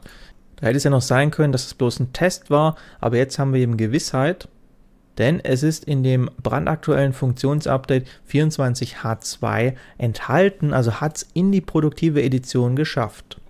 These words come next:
Fairerweise muss man dazu sagen, dass dieser Instruktionssatz, also Popcount,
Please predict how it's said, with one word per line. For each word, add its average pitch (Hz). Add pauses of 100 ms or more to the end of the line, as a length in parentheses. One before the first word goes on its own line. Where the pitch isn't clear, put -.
(720)
Fairerweise 135
muss 151
man 170
dazu 180
sagen, 131 (220)
dass 123
dieser 131
Instruktionssatz, 127
also 107
Popcount, 127